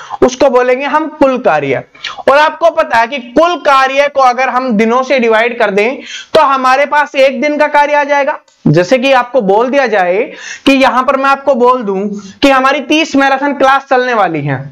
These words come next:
और आपको दस दिन में समाप्त करनी है, तो आप क्या करोगे, तीस को दस से भाग दोगे। तो यहां पर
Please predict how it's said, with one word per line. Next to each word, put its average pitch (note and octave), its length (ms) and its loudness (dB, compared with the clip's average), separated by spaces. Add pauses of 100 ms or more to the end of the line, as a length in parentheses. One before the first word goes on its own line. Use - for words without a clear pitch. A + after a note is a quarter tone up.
(340)
और C#4+ 180 2
आपको D4+ 320 2 (100)
दस D4 220 0
दिन D4+ 160 -2
में D#4 120 0
समाप्त C4+ 420 0
करनी F#3+ 300 0
है, F3+ 140 -2 (500)
तो B3 60 4
आप C4 200 -2
क्या D4+ 180 2
करोगे, D4+ 340 0 (440)
तीस D4 280 0
को D#4 100 2
दस D4 220 -2
से E4 100 2
भाग C#4 240 2
दोगे। C#4+ 300 -2 (500)
तो C4+ 60 2
यहां B3+ 340 2
पर - 140 0